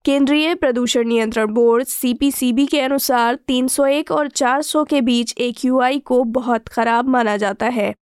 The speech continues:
और लंबे समय तक इसके संपर्क में रहने पर सांस की बीमारी हो सकती है। इस बीच System of Air Quality and Weather Forecasting and Research ने मुंबई और पुणे में हवा की गुणवत्ता को क्रमशः मध्यम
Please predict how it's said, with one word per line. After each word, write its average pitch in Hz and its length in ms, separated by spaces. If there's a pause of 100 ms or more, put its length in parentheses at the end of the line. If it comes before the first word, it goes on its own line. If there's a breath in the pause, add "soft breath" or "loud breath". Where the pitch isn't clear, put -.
(160)
और 269 120
लंबे 285 280
समय 302 280
तक 285 240
इसके 240 300
संपर्क 254 460
में 254 120
रहने 247 280
पर 233 280
सांस 254 420
की 226 220
बीमारी 233 440
हो 233 200
सकती 226 420
है। 208 180 (420)
इस 254 200
बीच 277 260
System 277 440
of 294 240
Air 254 240
Quality 247 540 (140)
and 233 320
Weather 262 320
Forecasting 240 720
and 247 220
Research 247 460
ने 247 200
मुंबई 254 500 (100)
और 240 220
पुणे 269 300
में 254 220
हवा 262 320
की 285 200
गुणवत्ता 240 500
को 240 280 (400)
क्रमशः 311 500
मध्यम 247 580